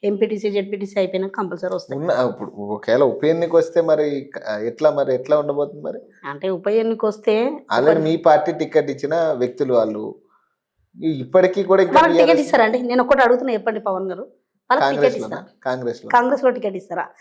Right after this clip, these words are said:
Speaker 1: వాళ్ళు ఇచ్చేటోళ్ళు అయితే రిజైన్ చెప్పి, రిజైన్ చేయాలి కదండి. వాళ్ళకి టికెట్ ఇచ్చి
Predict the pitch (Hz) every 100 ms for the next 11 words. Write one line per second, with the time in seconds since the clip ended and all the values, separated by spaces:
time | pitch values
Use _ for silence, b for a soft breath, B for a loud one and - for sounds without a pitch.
0 | B B 262 262 254 311 311 277 285 247
1 | 240 220 180 180 - 185 220 233 277 226
2 | 240 240 175 165 160 _ _ b b b
3 | 254 285 - 254 226 - - 240 302 -
4 | 269 - - 349 339